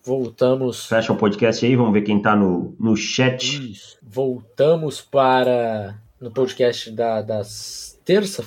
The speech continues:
Speaker 1: segunda? Terça?
Speaker 2: Segunda, né?
Speaker 1: Terça-feira.
Speaker 2: Segun-, é, terça pro pessoal ouvir quem é assinante, né?
Speaker 1: Terça-feira.
Speaker 2: Aliás, pra quem não é assinante, promoção, né?
Speaker 1: Isso.
Speaker 2: Plano anual,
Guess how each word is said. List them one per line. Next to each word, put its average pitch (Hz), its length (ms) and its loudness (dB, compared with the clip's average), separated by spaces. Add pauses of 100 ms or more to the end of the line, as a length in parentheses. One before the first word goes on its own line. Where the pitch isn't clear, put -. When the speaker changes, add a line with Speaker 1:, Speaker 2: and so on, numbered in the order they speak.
Speaker 1:
segunda? 214 580 -6
Terça? 226 140 0
Speaker 2:
Segunda, 113 380 2
né? 110 60 2
Speaker 1:
Terça-feira. - 340 -8
Speaker 2:
Segun-, 110 320 -2
é, 110 180 2
terça 139 360 0
pro 120 180 0
pessoal 113 320 2
ouvir 104 260 2
quem 107 160 0
é 104 40 4
assinante, 95 480 2
né? 98 100 2
Speaker 1:
Terça-feira. - 420 -10
Speaker 2:
Aliás, 170 420 2
pra 139 160 0
quem 147 160 0
não 147 80 4
é 143 80 2
assinante, 143 600 2
promoção, 165 640 0
né? 151 280 -2
Speaker 1:
Isso. 107 120 -20 (140)
Speaker 2:
Plano 127 240 2
anual, 120 640 0